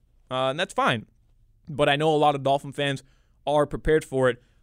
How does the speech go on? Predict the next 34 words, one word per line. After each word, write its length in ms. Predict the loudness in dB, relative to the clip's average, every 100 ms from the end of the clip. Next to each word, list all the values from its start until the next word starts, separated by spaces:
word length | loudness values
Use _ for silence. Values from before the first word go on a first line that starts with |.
| _ 0
Uh, 280 | 4 4 4
I, 260 | -2 0
I 40 | 0
do 160 | 2
wanna 200 | 2 2
get 200 | 4 2
into 480 | 2 -2 0 2 2 -2
something 600 | -4 -2 -2 -6 -4 0
that, 320 | 0 0 -4 -8
uh, 220 | -4 -4
we 100 | -4
spoke 320 | -4 -2 -2
a 40 | -2
bit 140 | 0
about 340 | 2 4 2 2
on 220 | -4 -6
the 60 | -4
previous 300 | -6 -6 -6
show 160 | -6
with 100 | -6
Hawk 200 | -6 -10
and 120 | -10 -2
Crowder, 460 | 0 2 0 -6 _ _ _ -8
where 260 | -4 -4
there 140 | -2 -2
was 180 | -2
a, 360 | 0 0 0 0
uh, 380 | 0 -2 -4 -8 -10
an 140 | -12 -4
article 520 | 0 0 0 0 0
on 380 | 0 -2 -2 -4 -12 _ _
the 220 | -8 -6
Dolphins 500 | 2 4 4 -2 -10
Wire 600 | -4 0 0 0 -6 -12